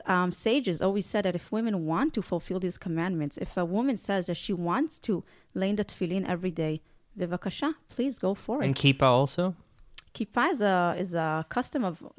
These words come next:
Speaker 1: the fi-, the last five hundred years. It's not something that was, that's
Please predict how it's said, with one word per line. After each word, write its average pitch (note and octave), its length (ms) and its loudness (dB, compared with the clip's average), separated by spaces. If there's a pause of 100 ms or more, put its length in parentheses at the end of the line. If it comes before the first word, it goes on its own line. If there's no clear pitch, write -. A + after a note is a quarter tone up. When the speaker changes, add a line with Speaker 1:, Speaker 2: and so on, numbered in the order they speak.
Speaker 1:
the F#3 60 -8
fi-, G#3+ 380 0 (160)
the F#3 60 -2
last A3 300 -4
five A3+ 240 -2
hundred F#3+ 280 -2
years. F#3 420 -2 (340)
It's - 200 -6
not G3+ 220 -2
something A3 320 -2
that G3 180 0
was, F3 640 -4 (840)
that's - 340 -4